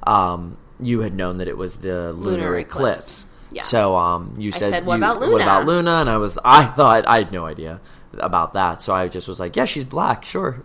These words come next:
Speaker 2: Like the
Speaker 1: You
Speaker 2: night.
Speaker 1: know, like the night. So I was like, "Oh, you know, that made sense to me." And, uh, we went with Luna, and it suited her perfect.
Speaker 2: So
Speaker 1: So we came home,
Speaker 2: Yeah.
Speaker 1: and we immediately went to, my parents were having a,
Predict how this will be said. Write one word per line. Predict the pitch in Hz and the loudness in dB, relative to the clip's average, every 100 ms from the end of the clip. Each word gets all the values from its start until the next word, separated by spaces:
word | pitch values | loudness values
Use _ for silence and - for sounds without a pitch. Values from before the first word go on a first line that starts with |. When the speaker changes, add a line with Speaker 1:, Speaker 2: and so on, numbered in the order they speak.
| - | -14
Speaker 2:
Like | - 220 | -6 -4
the | 233 | -2
Speaker 1:
You | 262 | 0
Speaker 2:
night. | 294 | 2
Speaker 1:
know, | 185 | 2
like | 117 113 | 2 0
the | 127 | 0
night. | 185 107 101 | 0 0 -4
So | - 110 | -2 2
I | 101 104 | 4 2
was | 101 | 0
like, | 113 - | -6 -2
"Oh, | 113 | 0
you | 110 110 | 2 0
know, | 98 101 - - - - - | 0 -4 -8 -16 -20 -8 -2
that | 135 | 0
made | 123 110 | 0 -2
sense | - 101 98 | -2 -4 -6
to | 107 | -6
me." | 104 120 180 | -4 -2 -2
And, | 131 117 | -4 -4
uh, | 117 113 113 110 110 | -4 -2 -4 -4 -6
we | 117 | -2
went | 113 101 | 0 -2
with | 117 | -4
Luna, | 110 110 127 202 269 - - - | -2 0 2 0 -4 -14 -20 -14
and | 101 98 101 | -10 -8 -8
it | - | -8
suited | - - 131 147 | -10 -8 -4 -2
her | 156 | -2
perfect. | 151 170 202 - - - - - - | -4 -8 -8 -12 -14 -20 -20 -20 -20
Speaker 2:
So | - - 226 214 208 - - - | -8 -2 0 0 -2 -6 -14 -14
Speaker 1:
So | - 120 | -4 -2
we | 127 | 0
came | 139 143 | 0 -2
home, | 147 135 107 156 214 - - | -2 -2 -2 -2 -8 -12 -4
Speaker 2:
Yeah. | 466 | -2
Speaker 1:
and | 117 | 0
we | 110 | -2
immediately | 110 110 120 113 | -2 0 0 0
went | 110 104 - | -2 -4 -6
to, | 113 104 | -6 -2
my | 104 120 | 0 0
parents | 135 113 98 | -2 -6 -6
were | 104 | -4
having | 101 98 | -2 -2
a, | 95 | -6